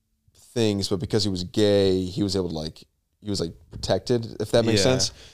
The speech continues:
Speaker 1: Uh, so he was very controversial. People hated him. He would, like,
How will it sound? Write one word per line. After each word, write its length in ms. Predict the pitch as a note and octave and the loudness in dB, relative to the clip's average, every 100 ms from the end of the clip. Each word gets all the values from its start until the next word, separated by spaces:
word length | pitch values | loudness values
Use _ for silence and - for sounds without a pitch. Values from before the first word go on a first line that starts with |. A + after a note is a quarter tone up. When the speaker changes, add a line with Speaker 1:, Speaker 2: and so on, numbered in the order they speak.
| _ _ | _ _
Speaker 1:
Uh, 180 | G#2 G#2 | 4 6
so 120 | G2+ | 6
he 20 | A#2+ | 2
was 80 | |
very 240 | G2+ A2 G#2+ | 4 4 4
controversial. 560 | A#2+ G2+ F#2 F#2+ G#2 | 2 -2 -2 0 0
People 240 | G2+ G#2 F2+ | 0 -2 -2
hated 320 | G#2+ F#2 F#2+ | 0 2 2
him. 160 | F#2+ F#2 | 0 0
He 120 | A2 | 0
would, 120 | G#2+ | 2
like, 320 | F#2 - - | 0 -2 -10